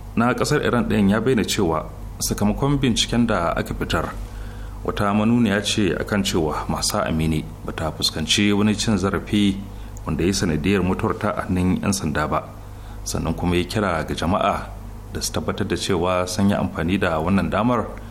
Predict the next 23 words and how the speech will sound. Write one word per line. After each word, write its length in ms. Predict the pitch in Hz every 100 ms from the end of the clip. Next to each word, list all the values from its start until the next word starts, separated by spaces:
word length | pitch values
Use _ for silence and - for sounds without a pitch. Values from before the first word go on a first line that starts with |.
| - - -
domin 400 | - 76 87 87
tabbatar 400 | - 104 104 113
da 80 | 110 107
cewa 640 | - 98 90 95 92 -
an 160 | 107 107
samar 360 | - 110 117 110
da 200 | 92 -
fahimtar 440 | 85 98 107 85
juna 500 | 76 101 104 98 - - - - - -
da 80 | -
kuma 420 | - 107 104 101
zaman 300 | 98 110 110
lafiya 340 | 110 110 120 107
mai 140 | 78
ɗorewa 480 | 80 104 87 95 104
a 160 | - 78
tsakanin 420 | - - 92 95 82
al'umma, 440 | 73 - 165 151 - - - - - -
da 60 | -
kuma 320 | - 90 87
kaucewa 540 | 90 110 101 - 80 78 - - - -
yada 320 | 101 95 87 76
jita-jita 840 | - - 92 87 - 101 90 -